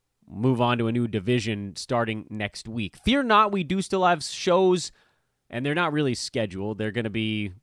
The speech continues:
kind of an at some point type of deal. Well, we'll break down overall the big picture lessons learned from this season,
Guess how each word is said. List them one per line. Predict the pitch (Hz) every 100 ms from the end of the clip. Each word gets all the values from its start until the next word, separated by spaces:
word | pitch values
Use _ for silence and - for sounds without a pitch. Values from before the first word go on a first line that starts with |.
| -
kind | 113
of | 104
an | 98 -
at | 143 131
some | - - 147 123
point | - 170 151 113 _ _ -
type | 117 87
of | 92
deal. | 127 127 123 113 _ _ _ _ _ _ _
Well, | 147 151
we'll | 139
break | 143 147
down | 147 170 - -
overall | 233 285 240 180 190 135 95
the | 123
big | 110 220 175 -
picture | 190 175 165 139
lessons | 131 156 - 139 117
learned | 123 139 156 131 107
from | - 131 123
this | 110
season, | - 202 220 156